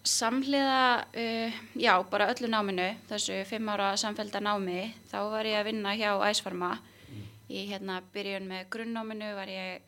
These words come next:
Speaker 1: í bara svona hlutastarfi í versluninni hjá þeim,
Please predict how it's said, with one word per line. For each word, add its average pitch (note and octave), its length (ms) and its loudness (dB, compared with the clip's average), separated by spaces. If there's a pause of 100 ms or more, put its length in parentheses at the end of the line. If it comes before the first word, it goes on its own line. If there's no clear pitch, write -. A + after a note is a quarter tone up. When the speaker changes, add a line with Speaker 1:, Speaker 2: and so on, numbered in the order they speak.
(460)
Speaker 1:
í G3 80 -14
bara A3+ 160 -4
svona A3+ 160 -6
hlutastarfi A3+ 760 -6
í A3 40 -8
versluninni G#3+ 560 -6
hjá G#3+ 160 -4
þeim, G#3 380 -8